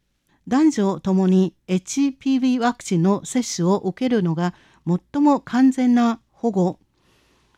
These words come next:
台湾男性学及び生医学医学会の陳育理事長の分析によりますと、世界規模で見た場合、全世界の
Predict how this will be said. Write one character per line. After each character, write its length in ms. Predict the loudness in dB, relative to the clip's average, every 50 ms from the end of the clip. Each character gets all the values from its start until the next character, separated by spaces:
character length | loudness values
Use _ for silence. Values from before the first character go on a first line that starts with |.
| _ _ -6
台 180 | -2 0 0
湾 300 | 2 2 2 2 0 0 -2 -4
男 240 | 0 2 2 2 2
性 220 | 0 0 -2 0
学 420 | 0 -2 -4 -6 _ -2 -2 -2 -2 -2
及 220 | -4 -2 -2 -2 0
び 260 | 0 0 0 0 -2 _ _ _ _ _
生 280 | _ -4 -2 0 2 2
医 260 | 0 0 -2 -4 -2
学 560 | -2 -4 -6 -6 _ -4 -2 0 0 0 -2 -4 _ _ -6
医 120 | -4 -2
学 260 | -2 -2 -2 -4 -10
会 240 | -10 -6 -4 -2 0
の 300 | 2 2 2 2 0 -2 _ _ _ _ _
陳 260 | 0 2 4 4 4
育 320 | 2 -2 -2 0 0 0 2
理 140 | 0 -2
事 160 | -2 -2 -2 -2
長 240 | 0 2 2 4
の 240 | 4 4 4 2 2 0
分 200 | 2 2 4 4
析 340 | 2 0 -4 -4 -2 0
に 100 | 2 2
よ 80 | 2 2
り 140 | 0 0 0
ま 120 | 0 0
す 80 | -2 -4
と、 280 | -2 0 0 0 -2 -6 _ _ _ _ _ _ _ _
世 160 | -6 -4 -2
界 240 | 0 2 2 2 2
規 160 | 0 0 0
模 220 | 2 2 2 2
で 240 | 2 2 2 0 0 0
見 160 | 2 2 2
た 240 | 2 2 0 -2 -2
場 240 | -2 0 2 2
合、 160 | 2 2 0 -2 _ _ _ _ _ _ _ _ _
全 240 | 2 4 4 4 4
世 160 | 2 0 -4
界 180 | -2 -2 0 2
の 300 | 2 2 2 0 -2